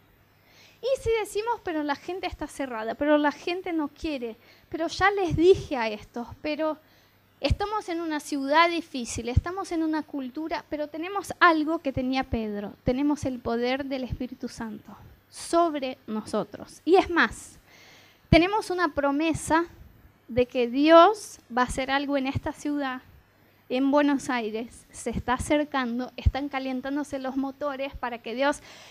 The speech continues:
empiece algo nuevo en esta ciudad. Y Dios nos ha dicho que esta iglesia va a cosechar almas de esta ciudad para Cristo. Pero hoy empezamos este, este mensaje con una pregunta que decía,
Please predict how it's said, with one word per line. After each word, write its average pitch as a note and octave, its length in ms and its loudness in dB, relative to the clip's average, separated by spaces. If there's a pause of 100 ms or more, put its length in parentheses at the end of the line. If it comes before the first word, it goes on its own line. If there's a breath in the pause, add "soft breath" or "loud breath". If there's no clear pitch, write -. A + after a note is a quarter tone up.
empiece D4 680 2
algo C4 300 0
nuevo E4 440 4
en D#4 80 -2
esta C#4 260 -4
ciudad. B3+ 340 -6
Y D4+ 120 -2
Dios E4 200 0
nos G#4 380 0
ha E4 180 6
dicho C4 560 -4 (520 soft breath)
que F4+ 180 2
esta G#4 260 0
iglesia E4+ 480 -2
va D4+ 120 2
a D4+ 100 -4
cosechar C4+ 840 0
almas D#4 800 6
de C4+ 200 -2
esta D4+ 260 2
ciudad C#4 400 -4
para B3 220 -8
Cristo. A3+ 520 -14 (1160 soft breath)
Pero G4 260 0 (180)
hoy G4+ 220 8
empezamos F4+ 800 0
este, C#4 640 -6
este C#4+ 240 -2
mensaje C#4 480 -4
con C#4+ 160 -2
una C#4 180 0
pregunta A3+ 680 -6 (200)
que C4+ 120 -2
decía, B3 560 -4